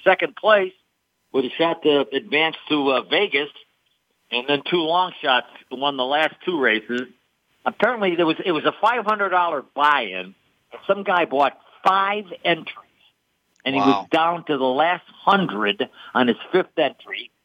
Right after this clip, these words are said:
Speaker 1: and he just bet it on the longest shot in the race. Some horse had not run since August at Colonial Downs, and he wins the last race and pays forty-four bucks,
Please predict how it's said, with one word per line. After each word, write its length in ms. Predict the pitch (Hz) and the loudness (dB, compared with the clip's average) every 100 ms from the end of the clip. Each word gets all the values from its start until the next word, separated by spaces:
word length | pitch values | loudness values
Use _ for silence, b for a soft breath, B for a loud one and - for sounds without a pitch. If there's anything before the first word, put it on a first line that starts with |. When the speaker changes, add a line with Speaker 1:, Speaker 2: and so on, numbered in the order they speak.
| b b | b b
Speaker 1:
and 120 | 139 | -2
he 60 | 156 | 0
just 320 | 156 180 - | 2 2 2
bet 200 | 185 180 | 0 0
it 100 | 175 | 2
on 260 | 160 151 147 | 0 0 0
the 80 | 135 | 0
longest 480 | 139 160 180 156 - | 2 0 0 -8 -4
shot 240 | 165 151 | 0 0
in 40 | 156 | 0
the 60 | 147 | 0
race. 300 | 131 123 131 _ _ _ _ | 2 2 -2 _ _ _ _
Some 100 | - | -10
horse 240 | - 202 - | 0 0 0
had 100 | 165 | -4
not 240 | 165 185 175 | -2 -2 2
run 220 | 185 175 | 2 2
since 200 | 160 143 - | 0 -2 -4
August 460 | 160 170 190 180 - | 0 2 2 -2 -4
at 120 | 143 | -6
Colonial 600 | - 156 170 165 147 131 | -2 2 2 2 -2 -2
Downs, 460 | - 143 107 98 107 _ _ _ _ - | 0 0 0 -4 -14 _ _ _ _ -4
and 120 | 131 | 0
he 100 | 180 | 0
wins 260 | 165 160 135 | 2 -2 0
the 80 | 139 | 0
last 300 | 143 131 131 | 0 0 0
race 220 | 127 120 | 0 0
and 120 | - | -4
pays 220 | - 120 101 - B B - | -2 0 -2 -12 B B -2
forty-four 480 | 160 147 - 139 123 | 2 2 0 -2 -2
bucks, 300 | - 131 | 2 0